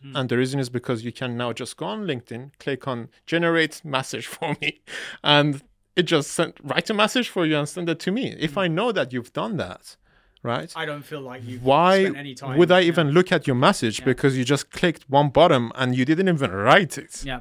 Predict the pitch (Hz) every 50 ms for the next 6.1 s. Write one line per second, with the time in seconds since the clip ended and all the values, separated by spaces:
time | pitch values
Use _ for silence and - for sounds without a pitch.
0 | - - 127 156 202 - 220 208 208 226 247 247 196 185 214 208 185 180 160 160
1 | 156 156 220 240 160 151 147 139 139 143 135 135 131 135 135 127 123 _ - -
2 | 160 143 _ - 185 185 170 160 143 135 123 131 131 143 196 196 131 123 127 127
3 | 117 123 123 117 110 117 117 147 143 123 - - - - 139 127 - 131 131 131
4 | 123 123 123 123 127 156 160 151 - - 147 131 127 123 117 - - 120 117 117
5 | 120 120 117 110 104 - 123 120 117 - 120 120 147 175 - - 123 117 113 113
6 | -